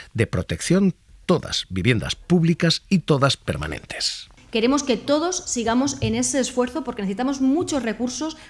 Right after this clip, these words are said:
Speaker 2: para hacer las viviendas y las casas que necesita nuestro país. Por tanto, planteamos también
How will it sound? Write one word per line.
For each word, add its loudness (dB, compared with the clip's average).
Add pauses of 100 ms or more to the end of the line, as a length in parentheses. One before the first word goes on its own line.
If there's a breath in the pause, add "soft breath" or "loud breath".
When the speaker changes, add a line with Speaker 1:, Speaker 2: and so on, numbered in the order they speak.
Speaker 2:
para 4
hacer -2
las 0
viviendas -2
y -6
las -4
casas -6
que -12
necesita -6
nuestro -8
país. -8
Por -8
tanto, -4 (240 loud breath)
planteamos 0
también -2